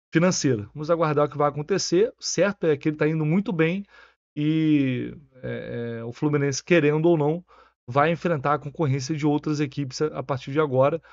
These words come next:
a não ser, claro, que não tenha interesse em, em, nem em renovar pra tentar conseguir, é, uma venda, nem que seja uma venda por um valor mais baixo no futuro. Até agora não houve esse movimento por parte do Fluminense e o Iago,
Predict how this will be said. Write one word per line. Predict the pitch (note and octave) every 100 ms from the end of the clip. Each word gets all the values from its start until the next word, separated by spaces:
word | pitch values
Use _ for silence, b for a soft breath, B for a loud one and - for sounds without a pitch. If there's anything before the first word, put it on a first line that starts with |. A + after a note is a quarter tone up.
| b b _ _ _ _ _ _
a | B3+
não | F3+
ser, | - E3+
claro, | F3 D#3 E3
que | E3+
não | F#3+
tenha | F3+ D#3+ D#3+
interesse | F3+ E3+ D3 D3+ - E3 D#3+ C#3 A#2+ A#2
em, | B2 B2+ C3 B2+ C3 B2+ B2 A#2 A#2
em, |
nem | B2 F#3 F3+
em |
renovar | F3+ F3 B2+ C3+ D#3
pra | D#3+ D#3
tentar | C3+ D#3 C3 C#3+
conseguir, | D3 D#3+ - D3+ A2 C3 D#3 B B B _
é, | B2 B2+
uma | B2+ D3
venda, | C3 C3 D3+ D3+
nem | D3+
que | C3+
seja | C#3+ D3
uma | D3+
venda | C3 C3+ D3
por | C#3
um | C#3+
valor | C#3+ B2+ D3 D3+ B B
mais | B2+ C#3 D3+ D3+ -
baixo | C3+ C#3 D#3 E3 E3+
no | D#3
futuro. | - - D3 A#2+ G#2 b b b _
Até | A#2+ - D#3
agora | D3 C3+ D3+ E3
não | G3
houve | F#3 F3 G3 F#3+
esse | -
movimento | E3+ E3 D#3+ D#3 D#3+ _ _ _
por | D#3+ C3
parte | D3 C3
do | - C3+
Fluminense | E3 E3+ D3+ D#3 - b b _
e | D#3+
o | F#3
Iago, | E3+ C#3 C#3+ D3